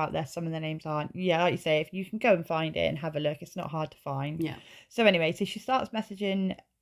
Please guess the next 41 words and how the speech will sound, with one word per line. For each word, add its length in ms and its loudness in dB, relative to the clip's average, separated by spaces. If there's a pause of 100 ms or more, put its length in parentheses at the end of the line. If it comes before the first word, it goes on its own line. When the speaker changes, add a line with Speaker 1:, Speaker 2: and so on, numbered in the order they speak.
Speaker 1:
another 340 4
nurse, 400 0
which 160 -10
is 80 -14
her 220 -8
friend. 340 -4 (360)
So, 340 2
Lucy, 480 0 (320)
we 80 6
had 100 6
such 260 -2
a 40 -2
rubbish 400 0
night. 380 2
Our 120 4
jobs 320 0
are 60 -8
so 260 2
far, 460 2 (640)
are 120 0
so, 280 2
our 60 4
jobs 260 2
so 140 2
far 400 4
are 40 -2
just 240 -8
so 140 2
sad 340 0
sometimes. 560 -6
Friend, 400 -2 (300)
no, 180 6
what 200 2
happened? 520 -2
Lucy, 520 -2 (260)
we 100 0
lost 260 4
baby 220 2
four. 440 0 (100)
Friend, 360 0 (480)
what? 300 6